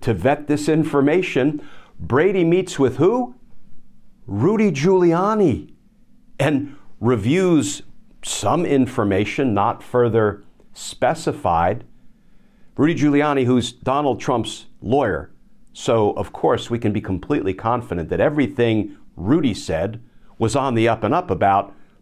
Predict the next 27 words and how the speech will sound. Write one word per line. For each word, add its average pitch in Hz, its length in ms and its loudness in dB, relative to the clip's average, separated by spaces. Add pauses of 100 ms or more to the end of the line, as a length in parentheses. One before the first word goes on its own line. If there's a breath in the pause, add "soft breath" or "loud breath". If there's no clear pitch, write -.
(160)
you 113 80 2
know, 101 100 2
this 107 200 -2
information 120 1000 0 (180 loud breath)
about 107 280 0
a, - 80 -2 (160)
a - 100 -2
parade 104 480 0
of 95 140 -4
horribles 90 680 -2
committed 95 400 2
by 87 160 -2
Joe 90 260 -2
Biden 95 500 0 (220 loud breath)
and 87 120 0
Hunter 92 280 -2
Biden. 120 600 0 (1200 loud breath)
The 101 120 2
information 110 840 2
makes 107 280 0
its - 220 -2
way 90 180 2
to 78 100 0
Congress, 139 760 -2
to 101 120 -2
guys 85 420 -2
like 90 320 -2